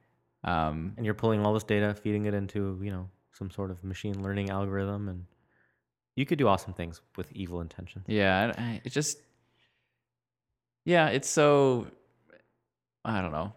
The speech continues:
Speaker 1: It seems like it, it's fun to think about. It really is. But the, the good thing is, is I don't really think it distracts from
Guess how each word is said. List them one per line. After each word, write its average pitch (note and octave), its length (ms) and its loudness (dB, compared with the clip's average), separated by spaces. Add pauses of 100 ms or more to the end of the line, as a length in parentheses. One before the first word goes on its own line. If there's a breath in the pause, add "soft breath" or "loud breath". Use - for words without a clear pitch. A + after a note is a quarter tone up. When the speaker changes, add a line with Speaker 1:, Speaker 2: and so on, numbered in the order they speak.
Speaker 1:
It - 140 -14
seems C3 240 0
like G#2+ 160 2
it, A#2+ 220 -2
it's C#3 140 0
fun F#3 380 4
to G#2+ 60 2
think B2+ 260 -2
about. D#2+ 300 4
It G#2+ 120 0
really G#2+ 340 4
is. D2+ 300 -2
But G2 540 2 (500)
the, C3+ 240 2
the D#3+ 120 2
good A3 160 4
thing A3+ 140 2
is, E3 140 2
is C#3 100 -2
I C3+ 60 2
don't G#3+ 160 0
really A3 160 2
think E3 180 -4
it D3 80 -2
distracts A#2 400 2
from F#2+ 320 0